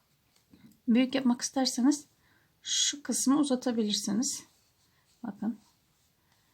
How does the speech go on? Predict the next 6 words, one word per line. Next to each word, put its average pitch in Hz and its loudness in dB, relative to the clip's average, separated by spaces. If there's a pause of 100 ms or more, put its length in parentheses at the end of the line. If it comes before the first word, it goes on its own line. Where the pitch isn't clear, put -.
(800)
Ben, 285 6 (220)
e, 262 4
genelde 277 8
patiklerimde 269 4
bonbon 269 10
kullanıyorum. 233 2